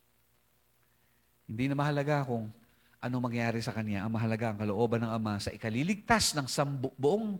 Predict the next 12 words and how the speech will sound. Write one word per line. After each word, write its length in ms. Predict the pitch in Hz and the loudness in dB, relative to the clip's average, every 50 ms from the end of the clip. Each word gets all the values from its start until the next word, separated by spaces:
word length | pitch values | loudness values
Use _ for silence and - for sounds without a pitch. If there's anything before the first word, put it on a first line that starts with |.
| - - - - _ _ _ | -8 -14 -20 -20 _ _ _
sangsinukob, 800 | - - 160 156 147 - 156 147 147 143 135 - 117 113 104 - | -8 -6 -4 -2 -2 0 2 2 4 2 2 2 0 -2 -2 0
sa 80 | - 117 | -2 -4
buong, 320 | 107 107 - 131 135 143 | -4 -4 -4 -6 -6 -6
buong 320 | 135 123 113 135 170 175 160 | -6 -2 0 2 2 2 0
sanlibutan. 640 | - 139 131 123 120 113 120 110 - 92 82 82 87 95 - _ _ _ _ _ _ _ _ _ _ _ _ _ _ _ _ _ _ _ _ _ _ _ | 0 -2 -2 -2 -2 -2 -4 -4 -4 -6 -8 -8 -12 -16 -20 _ _ _ _ _ _ _ _ _ _ _ _ _ _ _ _ _ _ _ _ _ _ _
Sinunod 400 | - - 110 98 104 104 107 107 | -8 -4 -2 2 2 4 4 4
niya 240 | 98 107 107 104 95 | 2 2 0 0 0
ang 20 | |
kalooban 680 | 95 95 95 95 87 101 101 95 90 90 87 82 82 82 85 - _ _ _ _ _ _ _ _ _ _ _ _ _ _ _ - | -2 -2 -2 -2 -2 -2 -4 -4 -4 -6 -6 -6 -8 -12 -14 -18 _ _ _ _ _ _ _ _ _ _ _ _ _ _ _ -12
ng 120 | 87 80 | -12 -10
kanyang 360 | - 85 82 82 82 78 78 | -10 -10 -10 -8 -8 -10 -10
Ama. 240 | 76 73 76 71 73 | -12 -16 -16 -18 -20